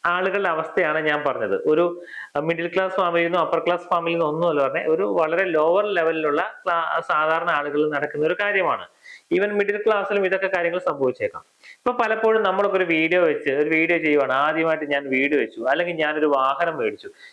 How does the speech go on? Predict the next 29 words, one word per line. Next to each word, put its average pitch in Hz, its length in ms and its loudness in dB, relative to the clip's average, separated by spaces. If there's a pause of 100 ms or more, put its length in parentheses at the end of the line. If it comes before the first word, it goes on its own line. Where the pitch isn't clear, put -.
(120)
ഈ 226 140 2
വാഹനം 196 560 0
ഒരു 180 100 4
വലിയൊരു 185 320 2
വീട് 170 320 0
മേടിക്കും, 160 420 0
ആ 208 140 0
വീട് 185 320 2
അല്ലെങ്കിൽ 175 360 0
വാഹനം 165 460 0
എന്നുള്ളത് 156 280 0
എന്റെ 156 300 -2
ഒരു 165 100 -2
സ്വപ്നമായിരിക്കും, 151 720 -4
അല്ലെ? 151 160 -2 (480)
ഓരോ 175 280 2
വ്യക്തിയുടെ 196 420 0
ജീവിതത്തിലും 175 440 0
ഓരോ 160 160 2
സ്വപ്നങ്ങളുണ്ട്. 151 720 -4 (500)
ഈ 302 100 4
സ്വപ്നങ്ങളായിട്ട് 208 840 0
നമ്മൾ 175 380 0
Facebook-ലും 156 640 -2
ഇതിലും 147 260 -2
കാണിക്കുമ്പോൾ 123 540 -4
അതിന്റെ 190 260 -2
അടിയിൽ 190 420 -2
വരുന്ന 160 260 0